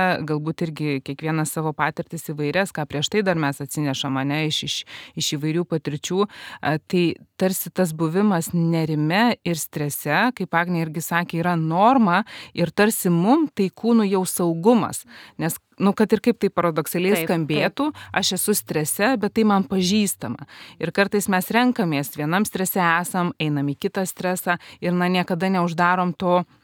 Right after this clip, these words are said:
Speaker 1: nežinau, tos Pandoros skrynios ar kaip čia bepavadint, tai, a, tikrai stabtelt, stabtelt.
Speaker 2: Aš tokią irgi vakar visai patirtį šviežią turėjau, kur tikrai man irgi ir pečiai nuo visų darbų ir nuo tempo tokie įsitempę ir aš, em,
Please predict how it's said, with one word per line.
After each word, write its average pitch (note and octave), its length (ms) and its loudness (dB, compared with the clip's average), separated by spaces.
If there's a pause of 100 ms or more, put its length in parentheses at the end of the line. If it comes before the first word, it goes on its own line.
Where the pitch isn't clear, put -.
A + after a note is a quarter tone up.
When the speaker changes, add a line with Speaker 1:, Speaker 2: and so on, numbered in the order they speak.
(460)
Speaker 1:
nežinau, E3+ 500 0
tos D#3 320 0
Pandoros E3+ 480 0
skrynios F3 400 -4
ar E3+ 120 -6
kaip F#3 200 -4
čia F3 80 -2
bepavadint, D#3+ 640 -4
tai, F3+ 140 0 (340)
a, D#3+ 240 0
tikrai F#3 640 2
stabtelt, - 720 -4 (160)
stabtelt. - 720 -6 (720)
Speaker 2:
Aš - 160 -6
tokią G3 360 -4
irgi G3+ 280 0
vakar F#3+ 400 -2
visai F3 240 -4
patirtį F#3 480 -4
šviežią G3+ 440 0
turėjau, F3+ 520 -4
kur F#3 240 -6 (500)
tikrai - 340 -2
man E3 160 -2
irgi F3+ 240 -2
ir F3 80 -6
pečiai G#3 320 0
nuo G3 160 4
visų F#3 320 0
darbų G3+ 240 4
ir G3 80 -2
nuo F#3+ 160 0
tempo G#3 240 0
tokie F#3+ 300 -2
įsitempę G#3+ 560 0
ir G3+ 80 2
aš, G3 160 0 (420)
em, F3+ 220 -4